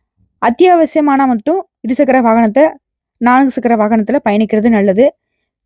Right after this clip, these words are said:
தொழிலதிபர்களை பொறுத்த வரைக்கும் தம்பதிகளுக்கு இடையே ஒற்றுமை மேம்படுதுங்க. தொழிலை அடுத்த கட்டத்துக்கு கொண்டு போறதுக்கு என்ன வழிங்கிறத யோசிப்பீங்க. இதை அடுத்து கல்வியில உங்களுடைய திறமைகள் பளிச்சிடுங்க. சுய நம்பிக்கை மூலம் வெற்றி பெறுவீங்க.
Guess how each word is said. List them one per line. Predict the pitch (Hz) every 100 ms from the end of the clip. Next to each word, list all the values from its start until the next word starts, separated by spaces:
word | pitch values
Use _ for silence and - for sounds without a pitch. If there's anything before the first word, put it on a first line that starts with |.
| 294
தொழிலதிபர்களை | 294 330 285 254 262
பொறுத்த | 226 214
வரைக்கும் | 226 208 302 320 _ _ _ _ _ 247
தம்பதிகளுக்கு | 240 277 269 240
இடையே | 220 226 285 320 _ _ _ _ _ _ _ -
ஒற்றுமை | 262 240 349 330
மேம்படுதுங்க. | 262 247 233 214 196 202 320 _ _ _ _ _ _ _
தொழிலை | 277 302 269
அடுத்த | 285 - 214 247 330
கட்டத்துக்கு | 269 240 302 247 247
கொண்டு |
போறதுக்கு | 247 220 226
என்ன | 262 214 269
வழிங்கிறத | 247 233 220 196 277
யோசிப்பீங்க. | 226 208 - 196 196 185 294 - _ _ _ _ _ _
இதை | - 262 359
அடுத்து | 330 240 233 311 -
கல்வியில | 254 302 349 302 320
உங்களுடைய | 277 233
திறமைகள் | 247 262 254 294 -
பளிச்சிடுங்க. | 220 220 226 202 240 - _
சுய | - 285 285
நம்பிக்கை | 254 247 277
மூலம் | 254 220 254
வெற்றி | 196 254
பெறுவீங்க. | 233 208 190 220